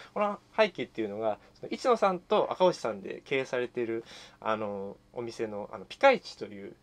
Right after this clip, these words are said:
お店があるんですけど、そこでちょっとと-、撮らせていただいた写真になってるんですよね。だから結構その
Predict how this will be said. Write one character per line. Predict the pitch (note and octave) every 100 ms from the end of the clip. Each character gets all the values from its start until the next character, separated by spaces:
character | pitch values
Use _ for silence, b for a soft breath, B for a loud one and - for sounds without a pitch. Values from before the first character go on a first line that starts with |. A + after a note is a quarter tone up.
| b b b
お | A#2
店 | A#2 A2+
が | A2+
あ |
る |
ん | G2
で |
す | -
け |
ど、 | -
そ | -
こ | A3+
で | G#3+
ち | G3+ E3
ょ |
っ | -
と | G#2+
と-、 | - G#2+ _ _
撮 | A#2
ら | G#2+
せ | -
て | F#2
い |
た | F#2
だ | F2+
い |
た | G2
写 | - -
真 | G2
に | F#2+
な |
っ | F#2
て | -
る | -
ん |
で | -
す |
よ | C2
ね。 | C#3+
だ |
か | - B B B B B _ B2
ら |
結 | D#3 F#3
構 | A#2+
そ | A2 A2
の | G#2+